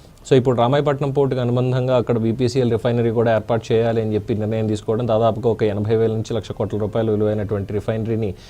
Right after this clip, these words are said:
అక్కడ పెట్టబోతున్నారని తెలిసిందే. దానికి కూడా భూసేకరణ చేస్తున్నారు. అది కేంద్ర ప్రభుత్వానికి సంబంధించినటువంటిది, భారత్ పెట్రోలియందే, రైట్?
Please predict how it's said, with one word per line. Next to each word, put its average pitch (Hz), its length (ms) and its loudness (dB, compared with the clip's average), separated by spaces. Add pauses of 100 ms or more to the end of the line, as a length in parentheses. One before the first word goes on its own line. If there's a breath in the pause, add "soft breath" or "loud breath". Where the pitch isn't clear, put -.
(240 loud breath)
అక్కడ 107 220 0
పెట్టబోతున్నారని 117 760 0
తెలిసిందే. 113 360 -2
దానికి 123 300 -2
కూడా 135 120 0
భూసేకరణ 120 580 0
చేస్తున్నారు. 101 480 -4 (720 loud breath)
అది 135 120 4
కేంద్ర 151 260 4
ప్రభుత్వానికి 147 560 2
సంబంధించినటువంటిది, 104 880 -6 (200)
భారత్ 120 280 2
పెట్రోలియందే, 107 480 0 (480)
రైట్? 131 220 -2